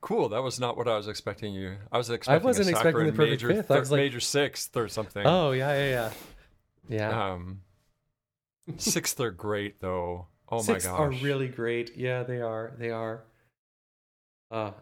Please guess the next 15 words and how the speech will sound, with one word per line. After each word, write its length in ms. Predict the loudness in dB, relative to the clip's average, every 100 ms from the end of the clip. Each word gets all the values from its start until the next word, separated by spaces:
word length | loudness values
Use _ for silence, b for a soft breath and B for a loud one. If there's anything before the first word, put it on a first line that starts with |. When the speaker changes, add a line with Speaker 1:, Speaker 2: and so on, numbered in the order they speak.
| -4
Speaker 2:
but, 160 | 0 2
you 40 |
know, 100 | 2
there's 200 | 2 0 -4
nothing 260 | -4 -4
for 140 | -4 -4
me 120 | -2
like 140 | -4
the 80 | -4
rub 480 | -4 -4 -2 -4 -4
of 160 | -8 -8
singing 680 | -8 -6 -4 -4 -6 -6 -6
a 100 | -6
major 400 | -6 -6 -6 -8
seventh. 640 | -6 -6 -6 -8 -10 -18